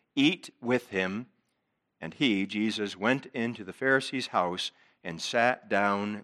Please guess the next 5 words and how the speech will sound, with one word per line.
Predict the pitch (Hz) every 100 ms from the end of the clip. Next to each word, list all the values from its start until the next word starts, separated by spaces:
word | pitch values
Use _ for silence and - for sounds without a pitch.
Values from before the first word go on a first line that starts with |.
| -
to | - 92 92 90 92 - _ _
meat." | 90 101 87 - - - _ _ _ _ _ _ - _ _ _ _ _ _ _ _ _ _ _ _ _ _ _ _ _ _ _ _ _ -
Imagine | 110 139 120 113
yourself | 101 - 98 104 - - _ _ _ _ _ _ _ _ _ _ _ _ _ _ _ _ _ -
sitting | - 147 104 95 117